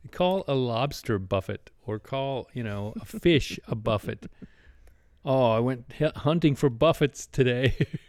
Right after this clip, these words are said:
Speaker 1: <laughs> I, I caught about twenty-four Buffets." <laughs>
Speaker 2: "I'm a scientist professionally, but I really love the arts." Ooh, doing
Speaker 1: You're
Speaker 2: a lot
Speaker 1: real
Speaker 2: of work there.
Speaker 1: Ugh.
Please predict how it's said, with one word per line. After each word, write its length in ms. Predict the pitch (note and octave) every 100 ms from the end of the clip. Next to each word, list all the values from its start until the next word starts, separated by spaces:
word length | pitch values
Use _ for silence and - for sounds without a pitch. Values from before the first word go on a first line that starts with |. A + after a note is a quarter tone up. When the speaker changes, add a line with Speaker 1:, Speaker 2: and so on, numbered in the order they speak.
| _
Speaker 1:
<laughs> 360 | - - - -
I, 180 | D3 A2+ - - F#3+ -
I 100 | C#3+
caught 260 | B2 D3+ D3+
about 220 | D#3+ D#3
twenty-four 480 | - E3+ E3+ F#3+ F3+
Buffets." 720 | B2+ D3 F3+ C#3 D3 - - - A#2 -
<laughs> 240 | - _
Speaker 2:
"I'm 160 | - B3
a 40 | B3+
scientist 680 | D4+ D4 D#4 D#4 C#4 -
professionally, 800 | B3+ A#3+ B3+ B3+ - B3 A#3+ B3
but 160 | G#3+ F#3
I 60 |
really 340 | E3 G3+ C4 B3+
love 300 | A#3 A3+ G3
the 160 | G3 - -
arts." 520 | F#3+ F#3+ F#3 - - - - - - - - -
Ooh, 320 | F#3 G#3+ A#3+
doing 100 | F#3
Speaker 1:
You're 200 | C3 D#3
Speaker 2:
a 40 | C3
lot 140 | C3
Speaker 1:
real 100 | D#3+
Speaker 2:
of 60 | C#3+
work 80 | B2+
there. 240 | F3 F3 - B2+ -
Speaker 1:
Ugh. 120 | A#2